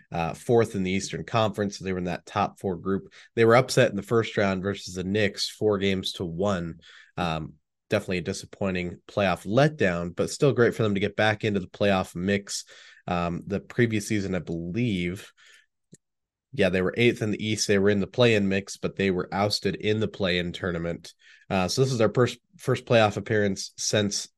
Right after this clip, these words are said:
the LeBron departure. So that was definitely great for them to, again, get back in that mix. And, uh, you look at the current roster, they're eleven and nine. They're eighth in the East at the moment. They've been a little hit or miss at certain points to start the season.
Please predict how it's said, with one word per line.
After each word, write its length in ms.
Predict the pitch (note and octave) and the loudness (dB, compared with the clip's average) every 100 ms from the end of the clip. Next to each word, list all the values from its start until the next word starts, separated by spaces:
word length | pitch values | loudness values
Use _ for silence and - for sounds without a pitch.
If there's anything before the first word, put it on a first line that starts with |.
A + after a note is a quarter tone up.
| G#2 | -2
the 160 | G#2 | 0
LeBron 460 | F#2 F2+ G2 F#2 F2+ | 0 0 2 2 -2
departure. 580 | - - C3+ C3+ C3+ B2 | -6 2 2 4 0 0
So 160 | - | 0
that 140 | G2 F2+ | 0 0
was 120 | F#2+ | -2
definitely 360 | G#2 - F#2+ | -4 -4 -6
great 340 | F2+ G2+ G2 - | -2 0 0 -2
for 100 | F#2+ | -2
them 220 | F#2+ F#2 | -2 -2
to, 300 | - F2 F2 _ - _ _ _ | -6 -4 -6 _ -20 _ _ _
again, 380 | F#2+ F#2+ F2+ F2 | -2 0 0 0
get 200 | F#2 - | -4 -2
back 300 | G2 F#2+ - | 0 0 -2
in 180 | - F2+ | -6 -4
that 180 | F2 - | -4 -2
mix. 480 | G2 F#2 - - - _ - _ - | -2 -2 -4 -14 -14 _ -20 _ -2
And, 280 | G2+ G2 F#2+ | 2 2 2
uh, 200 | F#2 E2+ | 2 2
you 140 | A2 | 4
look 180 | D3+ G3+ | 4 4
at 60 | - | 0
the 60 | |
current 300 | - D3 C#3+ | 4 4 6
roster, 320 | A2+ A#2 A#2 A#2 | 6 4 2 0
they're 120 | G#2 | 2
eleven 300 | G#2 C#3 B2 | 2 2 2
and 140 | G#2 | 0
nine. 280 | G2+ G2+ G2+ | 0 0 0
They're 140 | F#2+ - | -2 0
eighth 260 | B2+ B2+ | 0 0
in 100 | A#2 | -2
the 80 | G#2+ | 0
East 280 | G#2 - - | -2 -4 -6
at 80 | F#2+ | -2
the 60 | |
moment. 360 | F#2+ F2+ F2+ - | 0 0 -2 0
They've 300 | F#2+ F2+ - _ _ _ | -2 -2 -10 _ _ _
been 340 | G2+ A2+ A2 | 0 4 4
a 60 | G2+ | 4
little 300 | G2+ A#2+ A2+ | 4 6 4
hit 260 | - A#2 G#2+ | 2 0 2
or 60 | |
miss 380 | G2+ G2 - - _ _ _ | 2 0 -2 -8 _ _ _
at 220 | F2+ F#2 | -4 -4
certain 320 | - A2 F2 | 0 2 2
points 440 | F2+ G#2 F#2+ F2+ - | 0 0 0 -2 -6
to 80 | F#2 | -4
start 260 | - G2+ | 0 0
the 80 | - | 0
season. 480 | - G#2+ G2+ F#2+ | -6 -4 -2 -2